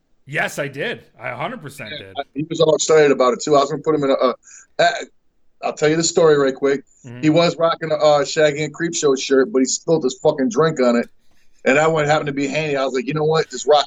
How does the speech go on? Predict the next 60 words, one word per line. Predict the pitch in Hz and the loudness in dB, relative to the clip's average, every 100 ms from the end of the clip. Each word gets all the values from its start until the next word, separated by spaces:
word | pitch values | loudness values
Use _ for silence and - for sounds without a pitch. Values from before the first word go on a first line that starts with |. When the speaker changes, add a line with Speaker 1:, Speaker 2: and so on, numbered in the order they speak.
| - | 0
Speaker 2:
this," | 127 - 120 | 0 0 -4
you | |
know? | 120 135 | -2 -2
Speaker 1:
Fuck | - | -6
yeah. | 302 349 320 - - - - - - - - - - - | -14 -12 -14 -18 -20 -20 -20 -20 -20 -20 -20 -20 -20 -4
Speaker 2:
So | 170 | -2
if | 147 | 0
you | |
see | 151 233 | 0 2
this | 233 190 | 2 2
Unspeakable, | 180 165 - 190 175 156 170 170 - _ _ _ | 0 -2 -4 -6 -6 -6 -6 -8 -14 _ _ _
you | 135 170 | -4 2
better | 185 165 | 2 2
holler | 180 180 | 2 2
at | 165 | -2
my | 156 | -6
son. | - 196 185 | -6 -4 -4
I | 143 | -6
sent | - 185 180 | -10 -10 -8
you | 156 | -8
an | 185 | -4
email. | 190 147 139 135 _ | -4 -2 -4 -6 _
Speaker 1:
Yep. | 143 160 - _ _ _ _ _ | -10 -10 -10 _ _ _ _ _
Yep. | 135 151 _ _ | -14 -14 _ _
Speaker 2:
Yeah, | 135 143 120 - | 0 0 -2 -2
holler | 170 175 165 | 0 2 0
at | |
me, | 175 175 | -2 -4
and | 139 | -4
I'll, | 143 143 | -4 -2
I'll | 143 147 | -4 -2
holler | 147 143 | -2 -2
at | 131 | -4
him | |
for | 123 147 139 | -6 -2 -2
you. | 117 101 - | -2 -6 -10
Speaker 1:
Yeah, | 156 170 | -10 -8
you | 139 | -8
hear | 143 185 | -8 -6
Speaker 2:
Yeah. | |
Speaker 1:
that, | 185 190 | -6 -8
Unspeakable? | 170 - 202 190 208 202 - _ _ _ _ _ _ _ | -10 -14 -14 -12 -12 -14 -18 _ _ _ _ _ _ _
Speaker 2:
Say | - 135 | 0 4
what? | 151 - - _ _ _ | 4 2 -4 _ _ _
Speaker 1:
Nothing. | 135 127 117 104 | -14 -14 -16 -16
I | 117 | -12
thought | 147 | -12
we | 131 | -12
were | 120 | -14
talking | 131 123 127 | -16 -12 -6
to | |
Speaker 2:
I | |
Speaker 1:
him. | - | -4
Speaker 2:
don't | 156 | -4
Speaker 1:
Are | |
we | - | -6
Speaker 2:
hear | - | -12
Speaker 1:
talking | 147 151 156 | -14 -14 -16
to | |
him? | 151 175 | -16 -16